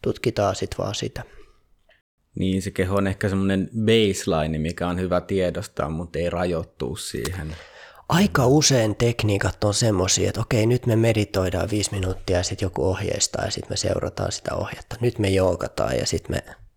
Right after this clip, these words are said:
Speaker 1: tehdään ne astanga-joogaliikkeet sen annetussa järjestyksessä ja kattokaa mua.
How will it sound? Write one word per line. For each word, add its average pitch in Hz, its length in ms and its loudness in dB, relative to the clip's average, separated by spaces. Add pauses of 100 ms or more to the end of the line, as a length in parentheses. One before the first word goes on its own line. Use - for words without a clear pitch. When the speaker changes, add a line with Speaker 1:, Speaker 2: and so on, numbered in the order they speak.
(280)
Speaker 1:
tehdään 92 380 0
ne 85 80 0 (500)
astanga-joogaliikkeet - 1160 -4
sen - 140 -4 (120)
annetussa 90 500 -2
järjestyksessä - 800 -2
ja - 40 -2
kattokaa - 520 -6
mua. 82 300 -4